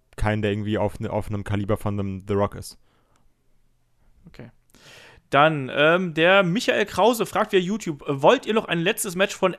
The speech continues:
Speaker 2: Engel sehen? Ich bin der Meinung, dass er das, äh, nicht mehr machen soll. Seine Verfassung und Performance,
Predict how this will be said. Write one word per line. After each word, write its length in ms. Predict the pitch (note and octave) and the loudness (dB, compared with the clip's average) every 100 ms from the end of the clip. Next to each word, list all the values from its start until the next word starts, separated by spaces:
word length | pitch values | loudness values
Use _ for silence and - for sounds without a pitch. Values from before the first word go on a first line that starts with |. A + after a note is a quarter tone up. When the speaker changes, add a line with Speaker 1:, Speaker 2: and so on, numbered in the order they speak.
| - | -2
Speaker 2:
Engel 260 | A#3+ G#3+ | 4 4
sehen? 240 | D3+ D3 D3+ | 4 0 -2
Ich 140 | F3 | -4
bin 80 | G3+ | -2
der 80 | F#3 | 2
Meinung, 340 | F3+ F#3+ F3 | 2 2 0
dass 180 | E3 - | -2 -2
er 160 | - E3 | -4 -2
das, 320 | E3 - - | -2 -2 -4
äh, 120 | C#3+ | -4
nicht 200 | F3+ - | -6 -6
mehr 80 | F3 | -2
machen 200 | F3 E3+ | -2 0
soll. 140 | E3+ | -2
Seine 180 | E3 D#3 | 0 -2
Verfassung 440 | - - F3 - | -4 -4 -4 -4
und 80 | D3 | -8
Performance, 520 | - C#3+ D3+ D#3 D3+ | -6 -2 0 0 -2